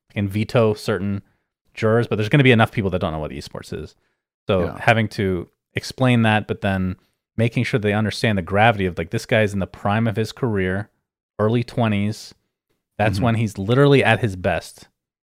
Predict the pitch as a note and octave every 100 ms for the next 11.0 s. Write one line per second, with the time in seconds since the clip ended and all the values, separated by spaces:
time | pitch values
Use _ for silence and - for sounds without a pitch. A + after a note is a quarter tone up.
0 | _ _ _ - G#2 A2 A2+ - F2 F2+
1 | - _ - - - D3+ - A#2+ - A#2
2 | - G2+ - A2 F2 F2 G2 _ _ _
3 | _ - F2+ F#2+ F#2 G#2 B2+ A2 A2+ A2+
4 | G#2+ A2 - - - B2+ - G2+ G2 -
5 | _ _ _ _ _ _ _ _ _ _
6 | _ - F2+ - _ - - - F#2 G#2
7 | G#2 G2+ B2 A2+ A2+ F#2 - - - _
8 | _ _ _ _ _ G#2 B2 D#3 C3+ G2+
9 | - F#2+ - - D#2 E2 - _ _ F2
10 | - D#2 - _ _ F2+ - - -